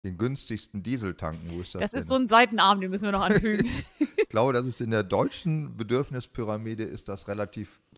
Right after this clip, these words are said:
Speaker 1: vor Wemsen, glaube ich, auf jeden Fall.
Speaker 2: Nee, das würde ich unter Sicherheit noch packen. Also schon einen
Speaker 1: Mhm.
Speaker 2: drüber, ne?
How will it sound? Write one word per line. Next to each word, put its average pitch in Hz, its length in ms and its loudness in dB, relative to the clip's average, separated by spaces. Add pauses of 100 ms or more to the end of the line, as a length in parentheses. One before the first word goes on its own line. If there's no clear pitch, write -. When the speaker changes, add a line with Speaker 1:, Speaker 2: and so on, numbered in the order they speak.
(540)
Speaker 1:
vor 135 360 2
Wemsen, 95 440 0
glaube 80 260 -6
ich, - 80 -18
auf - 140 -12
jeden 80 160 -6
Fall. 233 160 -6
Speaker 2:
Nee, 277 140 0
das 269 160 -2
würde 269 140 -8
ich 233 100 -10
unter 240 220 -4
Sicherheit 196 580 -6
noch 156 180 -14
packen. 147 400 -16
Also 165 220 -8
schon 190 240 -6
einen 180 180 -6
Speaker 1:
Mhm. 101 60 -6
Speaker 2:
drüber, 320 300 -4
ne? 262 140 -2